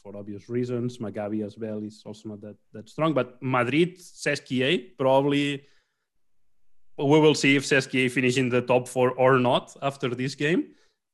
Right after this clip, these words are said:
Um, Khimki Valencia, as you said, Annie, probably, <laughs> uh, Khimki's win. Um,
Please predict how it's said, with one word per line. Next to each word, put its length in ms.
Um, 560
Khimki 340
Valencia, 680
as 160
you 80
said, 300
Annie, 360
probably, 680
<laughs> 60
uh, 1080
Khimki's 340
win. 440
Um, 960